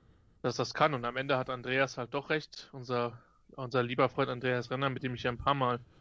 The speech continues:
dann auch gesprochen hab, auch im Vorfeld zum Draften, der sagte, „Du, ich glaube schon, dass da Garoppolo durchaus eine Chance hat, noch ein bisschen im Roster zu bleiben, je nachdem, wen sie picken. Und das könnte sich jetzt durchaus bewahrheiten.“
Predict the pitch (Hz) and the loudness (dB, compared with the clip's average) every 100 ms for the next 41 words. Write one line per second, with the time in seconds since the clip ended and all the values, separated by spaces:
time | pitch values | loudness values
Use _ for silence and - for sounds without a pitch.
0 | - - _ _ _ _ - - - _ | -20 -20 _ _ _ _ -20 -20 -20 _
1 | - _ - 139 131 123 135 - 151 - | -20 _ 0 2 2 0 -4 0 0 2
2 | 123 120 - 139 131 127 - 139 131 - | 0 0 -2 -10 -8 -4 0 2 0 0
3 | 120 123 120 127 120 - 131 135 127 - | 4 4 4 -2 -2 -2 -2 -2 -2 -6
4 | - - - - 151 131 143 135 135 - | -20 -20 -20 -8 -4 0 4 4 4 2
5 | 175 147 120 - 123 123 - 123 123 - | 2 4 2 4 4 4 2 0 0 0
6 | 127 127 120 120 - 127 131 131 117 139 | -2 -2 -2 -8 -4 0 0 -2 2 2
7 | 135 131 127 120 123 123 127 120 147 131 | 4 0 2 -2 -2 -2 0 4 4 2
8 | 120 120 117 - - - - - - - | -4 -4 0 0 -2 -12 -20 -20 -20 -20
9 | - - - 135 120 131 120 120 113 - | -18 -18 -4 -2 2 2 2 -2 -2 -2
10 | 123 - 156 131 127 123 - 127 - 139 | -4 -2 -10 -8 -8 -8 -2 -2 2 2
11 | 139 131 127 - 139 135 120 120 123 143 | 4 2 -2 2 2 4 2 4 6 8
12 | 120 139 | 6 0